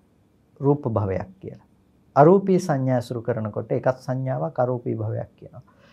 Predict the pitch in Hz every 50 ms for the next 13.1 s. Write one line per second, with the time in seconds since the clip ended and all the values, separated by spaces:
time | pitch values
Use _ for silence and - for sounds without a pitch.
0 | _ _ _ - - - 147 165 175 185 202 196 208 208 220 202 202 - 143 -
1 | 180 170 185 170 147 139 147 202 190 208 214 214 208 202 180 156 135 117 113 117
2 | 113 110 - 107 101 104 104 - - - 117 113 107 131 165 185 - - - 113
3 | 110 - 113 120 - - 120 123 131 160 202 - - - _ _ _ _ _ -
4 | 120 117 - 135 127 120 117 113 104 101 98 98 98 - - _ - 113 117 120
5 | 131 143 139 143 - 117 117 113 110 107 104 104 98 101 98 98 104 98 98 -
6 | 101 - 98 95 98 - - _ - - - - _ _ _ _ _ _ _ _
7 | _ _ _ _ _ _ 147 151 156 160 170 170 170 160 165 - 156 143 151 160
8 | 170 175 175 175 175 175 180 180 180 180 185 165 - - _ _ _ _ _ _
9 | _ _ _ _ _ _ _ _ _ _ _ _ - 127 - - - 180 185 190
10 | 202 190 190 180 165 143 131 127 120 117 113 107 104 107 104 - 123 113 127 117
11 | 110 107 101 98 98 104 - - - - - 151 - - 123 127 139 147 151 160
12 | 165 170 156 143 131 135 123 120 123 120 - - 120 110 107 107 107 107 104 104
13 | 107 123